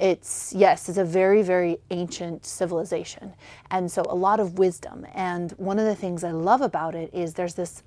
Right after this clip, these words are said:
iconography of high priestesses bare-breasted holding snakes from the Knossos temple, from that civilization. And so to me,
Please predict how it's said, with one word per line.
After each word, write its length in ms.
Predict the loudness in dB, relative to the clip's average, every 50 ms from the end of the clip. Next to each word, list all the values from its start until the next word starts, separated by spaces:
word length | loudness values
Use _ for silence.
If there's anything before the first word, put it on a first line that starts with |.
| _ 2
iconography 880 | 2 2 0 -4 -2 -2 -2 -2 -2 -4 -6 -6 -8 -10 -10 -10 -10 -12 -14 -20 -20 -20 -20 -4 _
of 440 | 2 2 2 2 -2 -6 -10 -12 -14 -12
high 200 | 2 4 4 4
priestesses 920 | 6 4 2 2 2 2 -2 0 2 4 4 4 4 2 0 -2 -8 -10 -12 0
bare-breasted 880 | 6 8 10 10 10 8 6 4 4 4 2 -4 -8 -8 -6 -6 -6
holding 480 | -8 -4 -2 0 0 0 0 -4 -4 -8
snakes 760 | -10 -12 -14 -8 -6 -6 -6 -6 -8 -12 -18 -20 -20 -20 -20 -20 -20 -20 -20 -20 _
from 680 | _ -18 0 4 4 4 4 4 0 -2 -4 -6 -8 -8 -6
the 100 | -4 -4
Knossos 380 | -2 -4 -4 -6 -8 -8 -8
temple, 320 | -8 -8 -10 -10 -10 -10 -14
from 240 | -8 -6 -6 -4 -4
that 180 | -6 -6 -8
civilization. 800 | -10 -14 -12 -10 -10 -10 -6 -6 -6 -6 -6 -8 -14 -18 -18 -18 -20 -20 -20 -20 -20 -20 -8 -6
And 220 | -4 -4 -4 -4
so 340 | -4 -2 0 2 2 2 0
to 160 | -2 -2 -4
me, 480 | -2 0 2 4 4 4 4 2 0